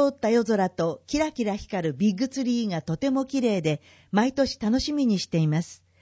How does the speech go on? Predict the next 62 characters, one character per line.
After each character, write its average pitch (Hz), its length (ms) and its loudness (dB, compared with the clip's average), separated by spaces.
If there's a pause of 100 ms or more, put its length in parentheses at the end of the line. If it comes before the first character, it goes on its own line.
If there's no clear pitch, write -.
(600)
今 226 120 4
年 285 280 -2
の 262 160 2
打 196 100 0
ち 277 160 -2
上 294 100 2
げ 285 120 0
花 262 260 2
火 185 160 0
は 151 180 0 (200)
吹 277 200 2
雪 262 240 0
で 170 180 2
綺 285 200 -2
麗 294 180 2
に 220 160 2
見 202 80 4
れ 254 140 4
な 285 120 0
か 240 120 -2
っ 202 100 -4
た 180 140 0
で 170 120 2
す - 120 -10
け 151 100 -2
ど、 147 160 -2 (400)
冬 277 320 4
の 285 160 4
打 226 100 4
ち 269 200 0
上 302 80 2
げ 285 100 0
花 277 300 0
火 196 160 -2
は 156 120 2
珍 190 400 4
し 262 180 -2
い 247 40 4
の 202 140 2
で、 160 180 0 (320)
毎 233 240 4
年 247 380 0
子 220 180 2
供 294 240 0
と 269 140 0
一 247 100 0
緒 285 220 -4
に 269 160 0
楽 254 240 0
し 262 160 0
ん 226 80 4
で 170 80 4
い 156 100 2
ま 151 160 2
す。 - 240 -12 (1000)
安 185 140 0
倍 240 160 6
ゆ 214 120 6
か 226 160 0
り 214 80 2
さ 196 240 -2
ん、 165 160 -2